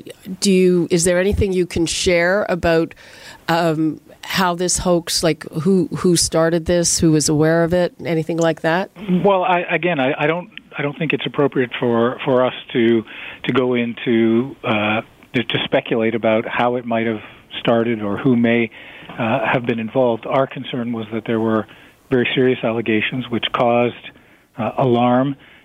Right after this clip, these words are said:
Speaker 2: and dismay to people in the city and, and, and, you know, and beyond. Uh, our investigators worked, uh, very aggressively and put together a significant amount of evidence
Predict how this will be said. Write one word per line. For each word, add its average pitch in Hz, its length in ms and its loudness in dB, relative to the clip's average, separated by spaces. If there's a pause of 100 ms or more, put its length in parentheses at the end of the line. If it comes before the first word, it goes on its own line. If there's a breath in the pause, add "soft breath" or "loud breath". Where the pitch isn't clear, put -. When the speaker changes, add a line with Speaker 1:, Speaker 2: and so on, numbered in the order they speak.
(140 loud breath)
Speaker 2:
and 113 140 2
dismay 120 420 0
to 120 140 -18
people 120 340 -6
in 113 80 -4
the 113 120 -6 (100)
city 131 240 2
and, 113 260 -2
and, 120 280 -4
and, 113 440 0 (720)
you 147 100 2
know, 113 100 -4
and 120 220 -2
beyond. 123 580 0 (800 loud breath)
Uh, 120 240 0
our 135 160 2
investigators 120 680 -2
worked, 120 380 0 (720 soft breath)
uh, 110 440 -2 (1800)
very 127 380 2
aggressively 127 680 -4 (320 loud breath)
and 110 180 -10
put - 160 -2
together 135 540 -2
a 110 160 -8
significant 120 380 -2
amount 113 200 0
of 107 100 -4
evidence 110 380 -2